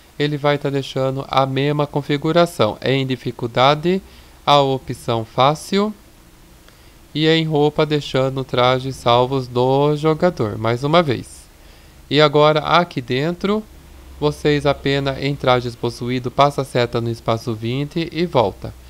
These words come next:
Vai tá bugando assim para vocês em duas rodadas fazendo esse belo conjunto. E aí, é só vocês agora fazer o passo de tá salvando, pegando um carro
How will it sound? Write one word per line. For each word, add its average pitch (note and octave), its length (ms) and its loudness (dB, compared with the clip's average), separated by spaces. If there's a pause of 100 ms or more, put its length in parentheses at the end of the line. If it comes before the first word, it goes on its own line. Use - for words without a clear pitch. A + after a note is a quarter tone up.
(280)
Vai D3+ 200 6
tá D#3 140 0
bugando C3 460 -2
assim A#2+ 220 -8
para A2+ 280 -6
vocês C3+ 460 -4
em D#3+ 140 -2
duas E3 300 0
rodadas B2 480 0
fazendo A#2 420 -6
esse A#2 200 -8
belo B2+ 320 -2
conjunto. C#3+ 800 -4 (1120)
E C3+ 100 -2
aí, D#3+ 360 0 (480)
é D3 120 -4
só D#3+ 200 -2
vocês D#3 360 -2
agora C3 440 0
fazer B2 300 -4
o A#2+ 100 -4
passo A#2+ 360 0
de A2+ 120 -8
tá A#2 140 -2
salvando, C3+ 760 -4 (340)
pegando C#3 380 0
um C3 40 -6
carro D3+ 540 2